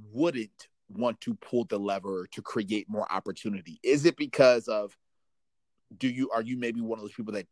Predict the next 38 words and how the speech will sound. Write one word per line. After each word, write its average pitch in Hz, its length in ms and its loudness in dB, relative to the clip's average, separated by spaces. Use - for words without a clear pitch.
kinda - 240 -8
don't 285 420 6
wanna 294 280 4
really 277 280 0
get 269 240 -4
into 262 280 -2
the 247 280 2
employee 208 800 2
big, 208 220 -2
big 190 240 6
team 202 360 2
management 190 520 0
business, 196 360 4
which 165 180 0
I 117 40 -2
think 117 180 -4
a 120 40 6
lot 131 280 8
of 131 120 0
founders 143 540 -2
underestimate? 151 760 -6
Is 127 280 -2
it, 123 200 0
the 117 100 -6
second 139 380 -2
thing, 127 200 -4
is 120 220 -2
it, 123 160 -2
do 117 140 2
you 135 240 4
feel 143 360 6
like 120 360 2
you 139 140 -2
guys 127 280 4
are 113 60 -8
still 151 460 -2
getting 135 340 -2
a, 107 180 -2